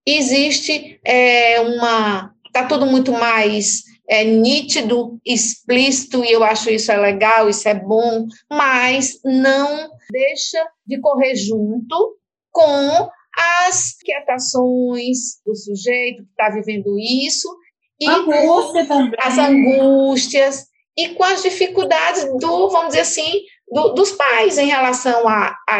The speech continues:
Speaker 1: a olhar essa pessoa, a aceitar essa pessoa. Então,
Speaker 2: Sim.
Speaker 1: eu acho que o bloco agora da gente nessa questão que faltou, que a gente pensou, era a questão do contexto relacionado a gêneros.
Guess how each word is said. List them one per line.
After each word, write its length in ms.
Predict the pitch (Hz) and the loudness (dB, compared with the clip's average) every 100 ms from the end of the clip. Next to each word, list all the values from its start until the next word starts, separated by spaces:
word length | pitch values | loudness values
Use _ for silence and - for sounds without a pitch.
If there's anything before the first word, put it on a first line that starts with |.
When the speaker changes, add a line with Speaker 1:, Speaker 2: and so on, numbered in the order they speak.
| 214 - | 0 2
Speaker 1:
a 80 | |
olhar 460 | 247 226 220 220 208 | 4 4 4 2 0
essa 200 | 214 214 | 0 -4
pessoa, 580 | - 196 208 220 220 214 | -2 -2 2 4 4 4
a 120 | 190 | 2
aceitar 580 | 208 - 202 196 220 208 | -2 -4 -6 -2 -2 0
essa 180 | 202 196 | -2 -4
pessoa. 880 | - 196 - 208 208 208 208 208 208 | -6 -8 -2 2 4 6 4 2 -6
Então, 260 | - 220 233 | -8 -6 -4
Speaker 2:
Sim. 200 | 233 220 | -2 0
Speaker 1:
eu 80 | 226 | 2
acho 180 | 226 254 | 0 -2
que 120 | 190 - - | -4 -4 -4
o 100 | 214 | 0
bloco 320 | 233 269 302 277 | 2 2 0 -2
agora 360 | 254 247 254 | 0 0 0
da 160 | 233 226 | 0 0
gente 240 | 220 226 | -2 -4
nessa 260 | 220 220 220 | -6 -8 -4
questão 360 | 208 202 226 220 | -4 -2 -6 -8
que 140 | - | -6
faltou, 460 | 208 196 196 254 247 | -2 -2 0 0 2
que 80 | |
a 40 | 220 | 0
gente 220 | 214 202 - | -2 -10 -6
pensou, 640 | 196 190 - 254 240 - - _ - | -6 -6 0 2 2 0 -10 _ -2
era 320 | 240 247 240 - | 0 2 0 0
a 100 | 220 | 0
questão 340 | 247 226 233 220 | 0 0 -2 -2
do 160 | 226 226 | -6 -4
contexto 500 | 240 226 226 240 240 | -4 -2 -4 -2 -2
relacionado 500 | 233 233 247 220 220 | -4 -4 -6 -6 -4
a 80 | 247 | -4
gêneros. 960 | - 180 - - - - - - - | -6 -10 -14 -18 -20 -12 -10 -10 -12